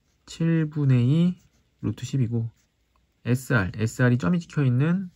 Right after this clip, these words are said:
긴 변이기 때문에 이쪽이죠. 이쪽. 이쪽에 대해서 다시 알씨, 알씨를 구하려면은 뭘 곱해야 되냐면, X에서 Y가 되기 위해서는 X분의 Y를 곱해야죠. X분의 Y를 곱하면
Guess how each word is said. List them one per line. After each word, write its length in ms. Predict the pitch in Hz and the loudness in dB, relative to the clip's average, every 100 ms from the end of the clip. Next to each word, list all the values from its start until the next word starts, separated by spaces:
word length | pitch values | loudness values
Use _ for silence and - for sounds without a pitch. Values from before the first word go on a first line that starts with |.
| _ - _ _ _ | _ -20 _ _ _
긴 240 | - 120 127 | -2 2 4
변이기 320 | 139 123 104 | 4 2 0
때문에 540 | - 92 107 101 117 - | -4 -6 -6 -6 -8 -8
이쪽이죠. 560 | 113 135 110 - - 135 | -8 -6 -6 -8 -12 -12
이쪽. 340 | - - - _ _ _ _ _ | -16 -16 -20 _ _ _ _ _
이쪽에 340 | 120 - 123 113 | -10 -4 -2 0
대해서 600 | 98 92 101 90 147 - - _ _ _ _ | -2 -4 -4 -2 -2 -4 -16 _ _ _ _
다시 260 | - 120 - | -6 -6 -6
알씨, 680 | - 117 143 135 - 98 - | -2 2 2 0 -4 -6 -4
알씨를 340 | 107 120 135 139 | -2 -2 2 2
구하려면은 680 | 117 107 107 113 151 175 185 - | 2 0 -2 0 0 0 -2 -8
뭘 260 | 120 120 | 2 2
곱해야 220 | 127 - 104 | 2 -4 -4
되냐면, 460 | 92 87 120 110 - _ _ _ _ _ _ - | -2 -2 -2 -4 -8 _ _ _ _ _ _ -6
X에서 880 | 113 120 - 143 135 131 165 180 180 _ _ - | -4 -4 -2 2 4 4 2 0 -2 _ _ -2
Y가 340 | 110 120 131 | 2 4 4
되기 280 | 123 104 104 | 2 -2 0
위해서는 540 | 101 104 98 120 180 - _ _ _ _ _ _ _ _ | -2 -4 -2 -2 -2 -8 _ _ _ _ _ _ _ _
X분의 600 | 104 117 - 156 151 147 | -6 -6 -4 -4 0 2
Y를 320 | 135 104 107 107 | 4 2 0 -4
곱해야죠. 500 | 90 - 78 67 - _ _ _ _ _ _ _ - | -6 -8 -8 -10 -16 _ _ _ _ _ _ _ -10
X분의 440 | 101 - 110 107 | -8 -6 -4 -2
Y를 180 | 98 101 | -2 -4
곱하면 600 | 101 - 101 147 175 | -6 -6 0 0 0